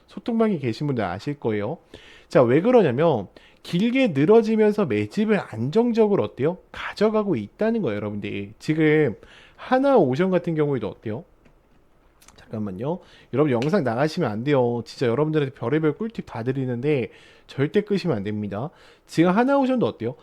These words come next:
천천히 어때요? 박스권 만들어가면서, 박스권 만들어가면서 횡보하면서 뚫고 올리고 또 다시 어때요? 고점에서 또 만들고 있잖아요, 여러분들. 이런 게 진짜 크게 많이 가는 애들이야. 봐봐요. 급등하는 애들은 여러분 제가 에코프로비엠을 좀 예를 드리는데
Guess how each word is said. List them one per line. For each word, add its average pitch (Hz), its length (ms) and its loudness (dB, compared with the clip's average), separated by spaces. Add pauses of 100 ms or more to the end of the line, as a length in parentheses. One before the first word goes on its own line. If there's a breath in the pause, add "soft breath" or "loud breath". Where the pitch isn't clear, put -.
(220 soft breath)
천천히 269 580 0
어때요? 107 380 -4
박스권 214 500 0
만들어가면서, 107 920 -2 (260)
박스권 156 340 -2
만들어가면서 151 840 0
횡보하면서 175 560 -2
뚫고 240 400 -6
올리고 170 300 4
또 240 140 -4
다시 233 180 4
어때요? 135 320 -4 (440 soft breath)
고점에서 214 480 2
또 240 140 0
만들고 254 380 -2
있잖아요, 101 340 -6
여러분들. 101 440 -6 (280 soft breath)
이런 190 320 6
게 165 340 0
진짜 247 680 -2
크게 - 420 -4
많이 131 300 -2
가는 170 260 0
애들이야. 98 540 -10 (200)
봐봐요. 117 380 -2 (460 loud breath)
급등하는 247 680 2
애들은 107 520 0
여러분 101 220 -6
제가 104 180 -4
에코프로비엠을 196 800 -2
좀 151 140 -8
예를 107 160 -4
드리는데 110 640 -6